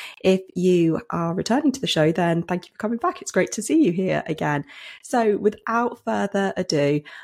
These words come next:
we are gonna ch-, crack on, as I said, with five podcasting myths that I used to believe. And some of these I, I find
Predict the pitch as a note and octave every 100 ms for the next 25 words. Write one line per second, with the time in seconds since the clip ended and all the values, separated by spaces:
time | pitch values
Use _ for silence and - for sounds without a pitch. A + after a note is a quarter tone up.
0 | - F3+ F#3 F3+ - F3+ E3+ - - F3+
1 | D#3+ E3+ C#3+ C#3+ D#3 E3 D#3+ C#3+ C3+ D3+
2 | C#3 _ - F#3+ E3 D#3+ _ - D#3+ -
3 | C#3+ - D3 C#3 C3+ - - - D3 -
4 | - - C#3+ D3 C#3+ C#3+ - - - D3+
5 | - _ _ - D3 C3 - - - C#3+
6 | - F3+ G3+ G3 F#3+ F#3+ - D#3+ _ D#3
7 | D3+ F3 D#3+ C#3+ D3+